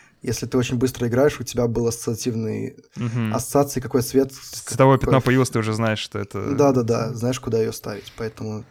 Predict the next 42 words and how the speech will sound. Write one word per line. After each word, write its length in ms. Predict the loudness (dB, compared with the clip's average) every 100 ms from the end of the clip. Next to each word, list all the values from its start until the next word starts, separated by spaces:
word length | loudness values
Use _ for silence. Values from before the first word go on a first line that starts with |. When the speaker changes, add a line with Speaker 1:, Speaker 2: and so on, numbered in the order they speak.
| _
Speaker 1:
там 160 | -14
тоже 200 | -10 -10
это 100 | -10
всё 200 | -16 -16 -10
продумано. 560 | -8 -6 -8 -10 -14 _ _ _ _ _ _
Вот. 340 | -16 -16 -16 _ _
Speaker 2:
Довольно 220 | -4 -2
круто, 240 | -2 -4 -2
я 120 | -2
об 100 | -2
этом 160 | -2 -4
не 100 | -4
знал. 220 | -6 -10 _ _ _ _ -6
Алексей, 240 | -2 -2
расскажи 360 | -2 0 0 0
про 440 | 2 2 2 -2 _ _
паблик 420 | 0 0 -4 -10 _ _
Continuous. 360 | -6 -4 -6 -8
Что 200 | -2 0
это 180 | 2 0
вообще, 320 | -4 -2 -4
для 260 | -2 -6 -6
кого 540 | _ -2 0 -2 -6 _ _
сделано, 540 | -12 -8 -6 -6 -6 -12
в 60 | -6
чём 280 | -4 -4 -8
идея? 420 | -8 -6 -6 -10 _ _ _ _
Speaker 1:
Ну, 300 | 0 0 0 -10
The 260 | -4 -2 0
Continue 360 | 0 2 0
это 140 | 0 0
было 380 | 2 2 2
раньше 320 | 0 0 0 -2
новостное 300 | -2 0 -2
сообщество, 760 | 2 2 2 0 0 0 -2 _ _
и, 200 | -12 -10 -10 _
образно 440 | -6 -4 -6 -4 -4
говоря, 220 | -2 -2
мы 120 | -2
таким 300 | -4 -4 0
образом 440 | 0 2 0 -2 -2
и 360 | -4 -4 -8